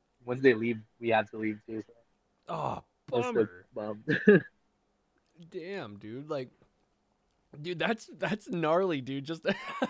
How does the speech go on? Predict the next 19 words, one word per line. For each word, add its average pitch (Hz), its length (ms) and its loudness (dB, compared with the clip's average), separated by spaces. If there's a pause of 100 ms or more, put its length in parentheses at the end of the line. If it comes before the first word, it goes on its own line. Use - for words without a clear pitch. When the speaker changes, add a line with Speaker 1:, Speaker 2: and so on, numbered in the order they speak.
Speaker 2:
<laughs> - 840 -4
Speaker 1:
Dude, 117 340 2 (500)
that 156 300 6
tour 370 440 12
is 135 120 2
crazy. 131 720 10
I'm 196 160 6
just 392 160 10
gonna 131 260 6
tell 135 220 8
you 120 180 0
that. 113 240 2
I'm, 156 180 0
that's, 185 260 12 (560)
that's, 208 220 10 (160)
like, 147 260 6 (460)
touring 214 340 12
is 147 120 6
just 120 200 2